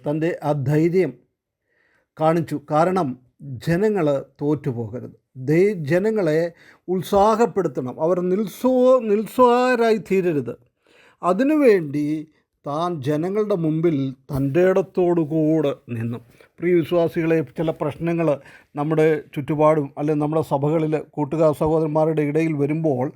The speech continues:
നമുക്കും അവരെ ധൈര്യപ്പെടുത്തേണ്ടതിന് വേണ്ടി ഇതുപോലെയുള്ളതായ മോശ കാണിച്ച ആ കാര്യം നമ്മുടെ ജീവിതത്തിലും ഉണ്ടായിരിക്കണം.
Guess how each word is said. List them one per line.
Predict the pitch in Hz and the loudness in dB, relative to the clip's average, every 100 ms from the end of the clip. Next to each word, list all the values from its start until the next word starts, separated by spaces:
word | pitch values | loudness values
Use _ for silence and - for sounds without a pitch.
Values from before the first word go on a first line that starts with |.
| - - - - _ _ _ _ _ _ - | -14 -20 -20 -20 _ _ _ _ _ _ -2
നമുക്കും | 196 226 233 247 226 233 - _ _ _ - | 4 4 4 0 0 -4 -10 _ _ _ -4
അവരെ | 165 185 208 214 | -2 2 6 6
ധൈര്യപ്പെടുത്തേണ്ടതിന് | 170 165 170 220 151 196 - 180 170 160 170 | 4 0 0 -2 -4 -6 -4 -4 -4 -4 -4
വേണ്ടി | 151 151 151 131 120 185 254 _ _ _ _ - | 0 0 0 -2 -4 -8 -14 _ _ _ _ -6
ഇതുപോലെയുള്ളതായ | 208 262 254 233 220 202 185 165 147 | -2 2 4 4 2 2 2 2 2
മോശ | 151 196 233 - 214 180 | 0 2 0 0 -2 2
കാണിച്ച | 165 180 170 175 165 - | 2 2 -2 -4 -6 -2
ആ | 156 160 151 143 - | 0 2 2 -2 0
കാര്യം | 135 127 127 - _ - | 0 0 -6 -10 _ -6
നമ്മുടെ | 170 202 202 135 | 0 2 2 0
ജീവിതത്തിലും | 156 151 160 139 147 143 | -2 0 -2 -4 -8 -8
ഉണ്ടായിരിക്കണം. | 131 120 120 131 123 - - | -10 -6 -6 -8 -14 -18 -20